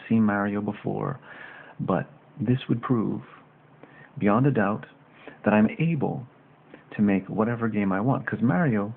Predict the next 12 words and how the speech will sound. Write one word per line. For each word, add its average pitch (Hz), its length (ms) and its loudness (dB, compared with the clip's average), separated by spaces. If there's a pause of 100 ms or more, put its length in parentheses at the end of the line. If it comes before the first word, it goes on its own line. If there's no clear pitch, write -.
(220)
is 156 180 0
not 170 260 4
that 101 220 2
easy - 300 -4
to - 120 -6
make. 185 240 -4 (340)
It's - 180 -2
not 180 120 2
just - 180 -8
a 123 40 2
Bunum 113 540 0 (360)
in 151 280 4